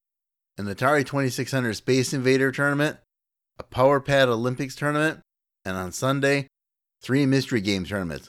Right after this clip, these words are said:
one each on the nes, an arcade game, and a P C lan game. There were several panels, including one on Nintendo arcade games, several on nes speedruns, and even ones on programming the Commodore sixty-four and beginning cosplay,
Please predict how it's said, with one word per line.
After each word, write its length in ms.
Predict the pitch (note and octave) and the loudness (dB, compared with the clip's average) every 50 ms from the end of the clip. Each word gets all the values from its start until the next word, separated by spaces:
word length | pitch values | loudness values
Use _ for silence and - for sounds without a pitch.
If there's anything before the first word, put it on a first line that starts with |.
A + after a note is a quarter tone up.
| _ _ | _ _
one 340 | - - F2 G#2 A#2 C3 | -14 -8 -4 -2 -2 0
each 220 | C#3 C#3 C3+ B2+ C#3 | 0 0 0 0 0
on 160 | B2 A#2 G#2 | -2 0 0
the 80 | G2+ G2 | -2 -2
nes, 460 | G2 G#2+ A#2+ C#3 D#3+ D#3+ - - _ _ _ _ _ _ | 0 2 2 2 2 0 -4 -10 _ _ _ _ _ _
an 80 | - F#2+ | -6 -4
arcade 480 | F#2 F#2 F#2 - - C#3+ D3 D3 C#3+ C#3 | -4 -4 -4 -4 -4 -2 -2 -2 -2 -2
game, 320 | D3 D3 D#3 D#3 D#3 D3+ - _ _ | -2 0 0 -2 -4 -6 -12 _ _
and 140 | - G2 G2 | -8 -6 -6
a 40 | F#2 | -8
P 220 | - - C3+ C3+ | -6 -4 -4 -4
C 220 | B2+ - C#3+ C3+ B2 | -2 -2 -2 -2 0
lan 340 | A#2+ A#2+ A2+ A2+ A2 G#2+ | 0 0 0 0 0 -2
game. 380 | G2+ F#2 F#2+ E2+ D#2 C#2 B1+ B1 _ _ _ _ _ _ _ _ _ _ _ _ _ _ _ _ _ - | -2 -4 -4 -6 -6 -10 -12 -14 _ _ _ _ _ _ _ _ _ _ _ _ _ _ _ _ _ 0
There 160 | C3 C3+ C3 | 2 4 4
were 100 | C3 B2+ | 4 2
several 380 | - E3 E3 F#3 F#3 F3+ D3 | 4 4 4 6 6 2 2
panels, 340 | - C#3+ C#3 C#3 C#3 C3 A#2 | 2 2 2 2 2 2 0
including 460 | A#2 G#2 - C3+ C3 A#2+ A2+ G#2 G#2+ | -2 -4 0 0 2 2 2 0 0
one 180 | A#2+ C3+ C#3+ C#3+ | 0 0 2 2
on 140 | C3+ B2 A#2+ | 0 0 -2
Nintendo 440 | A2+ G#2 - - B2+ B2 B2+ B2 A2+ | -4 -6 -4 -4 -2 -2 0 0 0
arcade 480 | A2 A2+ - - - C3 B2 B2 A2+ | 0 0 0 -2 0 2 2 2 0
games, 420 | G#2 G2+ F#2+ F#2+ G2 G2+ G2 - _ _ _ _ _ _ _ _ _ | -2 -2 -2 -2 -2 -6 -8 -10 _ _ _ _ _ _ _ _ _
several 460 | - - - D#3 E3 F#3 F#3 F3 D#3 | -14 -4 2 4 4 4 4 4 2
on 200 | C3 A#2+ A2+ A2+ | 2 2 2 2
nes 320 | A2+ A#2+ B2 B2 A#2 - - | 2 2 2 2 0 -2 -8
speedruns, 600 | - - C3 C3+ C3 A#2+ A2 G2 F#2+ F#2+ F#2+ - _ _ _ _ _ | -2 0 0 2 2 2 0 0 0 -2 -4 -8 _ _ _ _ _
and 120 | - G#2+ B2 | -8 -6 -2
even 440 | C#3 D3 D3 D3 C#3+ C3 B2+ B2 | 0 0 0 2 0 0 2 2
ones 380 | B2 C3 C#3 D3 D3+ D3+ D3 - - | 2 2 2 2 0 0 -4 -6 -6
on 200 | G2+ G#2 G2+ F#2+ | -4 -4 -4 -6
programming 540 | - - C3+ C3+ C3+ C3+ C#3 C#3 C#3 C3+ A#2 | -4 -2 0 0 2 0 0 0 -2 -2 -4
the 80 | G2 - | -4 -6
Commodore 480 | - A#2 A2+ A2 A2 A2+ G#2+ G2+ G2 | -4 -6 -4 -4 -4 -2 -2 -2 -4
sixty-four 640 | - - A#2 - - - A2+ - - B2 C3+ D3+ D#3 - _ _ _ _ _ _ | -4 -8 -10 -10 -8 -10 -10 -6 -2 0 0 0 0 -4 _ _ _ _ _ _
and 140 | - F2+ F#2 | -10 -8 -8
beginning 380 | F#2 E2+ G2 A2+ A#2 A#2+ A#2 | -8 -4 -4 -2 -2 -2 -4
cosplay, 640 | A2+ C3 C3 B2 B2+ B2 - - G#2 E2+ D#2 D#2 | -2 0 2 2 0 0 -4 -6 -4 -4 -4 -6